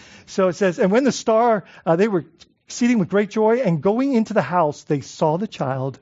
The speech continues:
with Mary, his mother, and they fell down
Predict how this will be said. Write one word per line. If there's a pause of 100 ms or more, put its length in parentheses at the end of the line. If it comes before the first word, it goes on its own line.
(460)
with
Mary, (520)
his
mother, (520)
and
they
fell
down